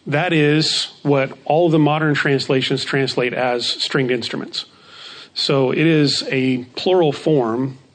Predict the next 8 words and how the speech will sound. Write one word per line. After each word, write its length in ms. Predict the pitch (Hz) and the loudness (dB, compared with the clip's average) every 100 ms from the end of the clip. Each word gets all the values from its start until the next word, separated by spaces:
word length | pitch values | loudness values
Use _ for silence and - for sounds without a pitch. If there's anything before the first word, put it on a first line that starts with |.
| _ - | _ -10
that 680 | 135 135 127 131 - - - - _ - | -2 0 0 -2 -4 -6 -8 -16 _ -2
we've, 480 | 139 139 127 - - - _ _ - | 2 2 0 -6 -16 -20 _ _ -6
instead 260 | - 170 | -2 0
of 100 | 156 | 0
just 220 | 139 139 - | 0 0 0
giving 220 | 147 139 | 0 2
the 80 | 123 | 0
Hebrew 720 | - 156 143 143 139 135 | -2 0 2 4 4 2